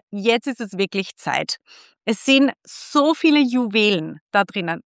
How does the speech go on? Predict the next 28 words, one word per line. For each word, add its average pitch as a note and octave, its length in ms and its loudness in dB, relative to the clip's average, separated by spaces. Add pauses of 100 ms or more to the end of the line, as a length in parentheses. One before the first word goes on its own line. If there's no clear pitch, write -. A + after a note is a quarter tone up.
(360)
Es G3+ 160 -2
ist G#3 120 -2
eine A3 200 4
Community D#4+ 800 4 (340)
mit A#3 140 2 (160)
ganz C#4+ 320 2
vielen D#4 360 2
coolen D#4+ 400 0
Leuten, A3+ 340 2
die G3+ 140 -2
alle C#4 260 2
genau C4 300 2
auf B3 120 -4
dem A#3 280 -2
Weg A3+ 220 -2
sind, A#3+ 200 0
die A3 80 -2
sich - 220 -12
gegenseitig B3 600 2
bestärken G3 540 2
und G3 100 -4
inspirieren A3 600 2
und F3+ 140 0
unterstützen. G#3 760 -2 (380)
Aber G#3+ 160 0
es - 80 -6
sind C#4+ 260 2
auch A3 340 4